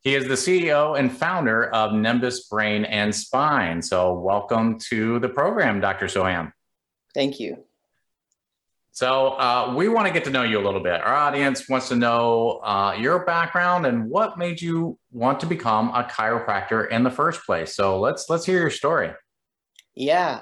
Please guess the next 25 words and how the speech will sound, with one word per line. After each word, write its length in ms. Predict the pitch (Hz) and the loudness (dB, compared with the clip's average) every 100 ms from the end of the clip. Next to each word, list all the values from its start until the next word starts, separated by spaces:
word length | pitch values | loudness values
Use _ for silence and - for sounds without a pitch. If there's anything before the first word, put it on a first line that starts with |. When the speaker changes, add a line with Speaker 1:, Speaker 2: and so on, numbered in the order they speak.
| 117 | 0
Speaker 2:
um, 680 | 135 135 131 131 127 135 - - | 2 2 2 2 0 -2 -8 -6
I 60 | |
actually 200 | 147 - | -2 0
wanted 120 | 190 180 | 0 2
to 80 | |
be 80 | 156 | 0
a 20 | |
chiropractor 200 | 156 139 | -2 -4
since 100 | - | -2
I 60 | 147 | -2
was 120 | 139 | 0
nine, 360 | 135 123 117 131 _ _ _ - | 0 0 -2 -6 _ _ _ -2
and, 680 | 120 120 117 113 113 107 - - - | 2 2 2 0 -4 -6 -6 -6 -4
uh, 480 | 120 113 110 107 110 - _ _ _ _ _ _ _ _ | -4 -2 0 0 -2 -4 _ _ _ _ _ _ _ _
we 140 | - 131 | -12 -12
came 300 | - 135 127 | -2 0 0
from 120 | 131 | -2
a 60 | 127 | 0
bit 140 | 131 | -2
of, 80 | 120 | -2
like, 160 | 120 | -4
a 40 | 123 | 0
natural 360 | 120 113 127 | -2 -2 -2
health 240 | 120 107 - | -2 -2 0
background, 680 | 107 107 113 107 104 104 | -2 -2 0 0 0 -4